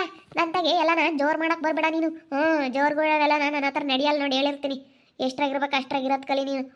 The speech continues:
ಓ ಅಕ್ಕ, ನಂತಾಗೆಲ್ಲ ನಡೆಯಲ್ಲ ನೀನು. ಓ, ಏನ್ ನೀನ್ ಜೋರ್ ಮಾಡೋದು? ಓಹೋ, ಈಗ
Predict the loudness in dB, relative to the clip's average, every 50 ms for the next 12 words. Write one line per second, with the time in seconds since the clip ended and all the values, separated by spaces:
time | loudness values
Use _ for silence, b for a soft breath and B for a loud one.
0 | _ _ -4 -2 0 0 2 2 2 2 0 0 0 0 0 0 0 -2 -8 B
1 | B B B -6 -4 -2 -2 0 0 0 0 2 2 2 2 2 2 2 2 2
2 | 0 0 -2 -4 -6 -8 _ _ -8 -4 -2 0 2 2 2 2 2 2 2 2
3 | 0 0 0 2 0 0 0 0 2 2 2 2 2 2 2 2 2 2 0 0
4 | -2 B B B B B -8 -6 -4 -2 0 0 2 2 2 0 0 0 0 2